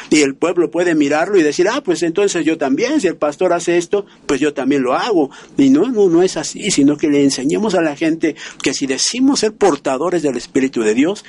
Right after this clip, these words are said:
caminemos con ese Espíritu del Señor, siendo portadores, y que seamos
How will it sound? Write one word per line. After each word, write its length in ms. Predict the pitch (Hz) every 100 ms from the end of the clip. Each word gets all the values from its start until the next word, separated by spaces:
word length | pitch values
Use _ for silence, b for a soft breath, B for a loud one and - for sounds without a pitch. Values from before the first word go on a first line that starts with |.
| B - -
caminemos 840 | 135 120 113 113 160 196 139 -
con 200 | - 123
ese 160 | 131 131
Espíritu 460 | - - 127 127 117
del 160 | 110
Señor, 380 | - 113 107 98 B B -
siendo 420 | - 165 185 175
portadores, 1000 | - 262 262 - 202 208 110 - - - - - - -
y 100 | 175
que 180 | -
seamos 500 | 139 156 170 175 170